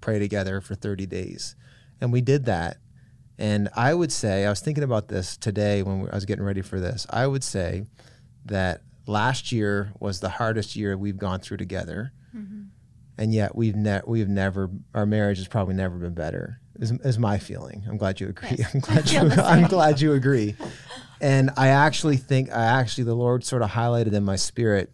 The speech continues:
Speaker 1: yeah, and you also last fall spent thirty days praying together every night, um,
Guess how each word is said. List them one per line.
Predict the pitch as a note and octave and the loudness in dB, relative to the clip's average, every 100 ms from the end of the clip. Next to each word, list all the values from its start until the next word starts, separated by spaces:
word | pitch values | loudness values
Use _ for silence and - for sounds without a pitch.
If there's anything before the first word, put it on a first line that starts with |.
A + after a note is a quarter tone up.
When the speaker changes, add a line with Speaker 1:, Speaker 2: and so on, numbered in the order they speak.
| - | -6
Speaker 1:
yeah, | B2 G#2+ | 0 0
and | G#2 | 0
you | G#2+ | -2
also | A2 A#2 A#2 A2+ G2 | 0 -2 -2 -2 -2
last | G#2 G2 G2 - | 0 -2 -2 -6
fall | - G#1+ G#1+ G#1 - - - - - - - - | -4 -2 -2 -6 -10 -20 -20 -20 -20 -20 -20 -14
spent | - - A#2+ - | -8 -2 -2 -2
thirty | - A2+ A2 | 0 2 2
days | G#2 G#2 G#2 F#2+ F#2 - - - - - - - | 2 2 2 0 -4 -8 -12 -20 -20 -20 -20 -4
praying | A#2 A2 A2 G#2+ | 0 2 0 0
together | G2+ F#2+ E2+ F2 - | 0 0 0 -2 -2
every | G#2+ F#2 G2 | -4 -2 -2
night, | G2+ F#2+ F2+ - - - - - - - _ - | 0 0 -4 -10 -20 -20 -20 -20 -20 -20 _ -6
um, | G2+ F#2+ F2+ F2 | -4 -2 -4 -6